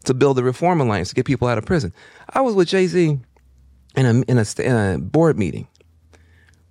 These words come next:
for the Reform Alliance. Now, I don't mean to be rude, but I know a lot about criminal justice stuff. I'm a lawyer. I've been doing this for thirty years. So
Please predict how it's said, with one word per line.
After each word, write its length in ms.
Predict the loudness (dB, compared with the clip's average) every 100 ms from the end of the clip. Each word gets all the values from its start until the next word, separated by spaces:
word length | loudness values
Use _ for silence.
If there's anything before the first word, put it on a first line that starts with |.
| _
for 120 | 0
the 80 | 0
Reform 340 | 0 0 0
Alliance. 440 | 0 -4 -6 -10 -20 _ _ _ _ _
Now, 360 | -2 0 -2 -6 _ _ _ _ _ _ _
I 60 | -4
don't 100 | 2
mean 120 | 2
to 60 | 2
be 160 | -2 2
rude, 380 | 4 4 2
but 180 | -2 -2 -2
I 140 | 0
know 180 | 2 2
a 20 |
lot 180 | 0 -2
about 440 | -4 -4 -4 -8 _ _ _ _ -6
criminal 260 | 0 2 2
justice 300 | 2 -2 -2
stuff. 180 | -2 0
I'm 140 | 0
a 40 | 2
lawyer. 380 | 4 4 2
I've 80 | 0
been 100 | 0
doing 160 | 0 0
this 100 | -2
for 60 |
thirty 280 | -2 0 0
years. 280 | 0 0 2
So 240 | 0 -2